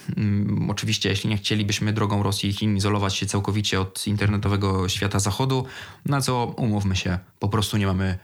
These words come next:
szans, środków i możliwości. W Parlamencie Europejskim leży projekt aktu, który ma wprowadzić na poziomie krajowym instytucje odwoławcze od decyzji moderacyjnych, a same platformy zmusić do precyzyjnego tłumaczenia swoich działań. Być może,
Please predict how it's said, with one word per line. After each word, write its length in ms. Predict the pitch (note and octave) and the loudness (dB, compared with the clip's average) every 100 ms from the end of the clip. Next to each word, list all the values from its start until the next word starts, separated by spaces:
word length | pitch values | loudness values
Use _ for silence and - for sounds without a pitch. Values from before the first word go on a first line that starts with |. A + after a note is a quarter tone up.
| _ | _
szans, 440 | - - G2+ F#2+ - | -4 0 2 0 -4
środków 520 | - G2 F#2 G2 - | 0 0 0 -4 0
i 60 | G#2+ | 2
możliwości. 720 | G2 G2 G2 F#2 - - - _ _ - - - - | 2 2 2 0 -4 -10 -16 _ _ -14 -12 -16 -16
W 80 | - | -2
Parlamencie 400 | B2 C#3 A#3 A#3+ | 0 2 2 2
Europejskim 460 | D#3 C3+ E3 D3+ | 2 2 0 2
leży 180 | C3 B2 | 0 0
projekt 280 | C3 D3 A#2+ | 0 0 2
aktu, 300 | - - - | 0 2 0
który 220 | D3 C3+ | -2 0
ma 100 | C3 | 0
wprowadzić 480 | B2+ - A#2+ A#2+ B2 | 0 0 0 0 0
na 120 | C3 | -2
poziomie 300 | C3 C3 B2 | 0 0 0
krajowym 720 | A#2 - D3 D#3 A#2+ F#2+ - - | -2 0 2 2 2 0 -4 -4
instytucje 580 | B2 A#2 - B2 A2 A2 | -4 -4 -4 -6 -2 -2
odwoławcze 340 | G#2+ G#2 G2+ | 0 0 0
od 60 | G#2 | -2
decyzji 300 | G#2 G2+ G#2 | -2 -2 0
moderacyjnych, 600 | G2 G2 G2 C3 C#3+ C#3 | 2 2 0 0 0 0
a 100 | - | 0
same 240 | B2+ C#3+ C#3 | 0 2 0
platformy 440 | C3 - C3+ B2+ | 0 0 0 0
zmusić 460 | A2+ A#2 A#2 B2+ A#2+ | 0 0 0 -2 -2
do 160 | G#2+ | 0
precyzyjnego 640 | G#2+ - C#3 C3 A#2+ A#2 A2+ | -2 -2 -2 0 0 0 0
tłumaczenia 500 | G#2+ G#2+ G2 G2 F#2+ | 0 0 2 0 -2
swoich 280 | F2+ G2 F#2+ | 0 0 0
działań. 320 | G2+ - - - _ - - - - - - - - - - | 0 -2 -2 -8 _ -20 -18 -14 -14 -14 -14 -16 -18 -20 -8
Być 280 | - C3 - | 0 0 2
może, 380 | D#3 F#2+ F2+ G#2+ | 2 2 0 -2